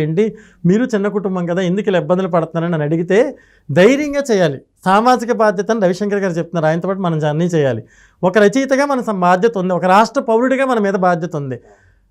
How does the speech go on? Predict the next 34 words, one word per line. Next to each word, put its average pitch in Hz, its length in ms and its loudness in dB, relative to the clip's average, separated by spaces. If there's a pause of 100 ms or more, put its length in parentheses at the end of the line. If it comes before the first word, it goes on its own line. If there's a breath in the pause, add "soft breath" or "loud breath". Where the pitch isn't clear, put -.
(160)
కాబట్టి 254 260 4
మనం 240 120 4
ఈ 233 40 4
సినిమా 220 240 0
చేస్తున్నాం 175 500 0 (120)
అని 180 120 0
చెప్పి 240 120 -4
ఒక 254 120 -12
కథ 220 220 0
చెప్పాను 190 280 -2
సార్. 117 160 -10
భరత్ 180 420 0
అని 294 120 -2
ఒక 233 80 -4
సినిమా 220 260 0
తీశారు, 160 400 -4 (440)
వైశాలి 226 540 2
అని 220 100 0
ఒక 220 80 -8
సినిమా, 156 300 -6 (920)
మీరు 180 220 2
చూడండి, 190 280 0
అమల 196 220 0
హీరోయిన్ 170 440 0
అందులో, 135 420 -6 (260)
ఎక్స్ట్రాఆర్డినరీ 240 640 0
ఫిల్మ్, 165 360 -4 (400 loud breath)
నేషనల్ 254 480 0
అవార్డు 214 240 2
వచ్చిందండి. 147 460 -4 (340)
ఆ 180 80 2
సినిమా 233 300 -2
కంటెంట్ 226 460 -2
ఏంటంటే 196 540 -2